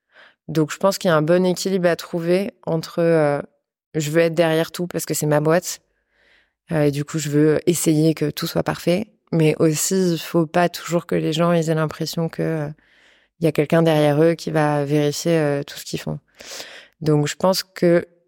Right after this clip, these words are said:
l'équilibre, c'est ça. Et puis après, euh, moi, j'essaye aussi, par exemple, sur, euh,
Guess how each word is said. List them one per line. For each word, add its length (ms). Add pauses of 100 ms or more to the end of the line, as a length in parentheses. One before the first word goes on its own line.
l'équilibre, 400
c'est 140
ça. 260
Et 100
puis 180
après, 460
euh, 160
moi, 160
j'essaye 400
aussi, 280 (720)
par 120
exemple, 280
sur, 260
euh, 200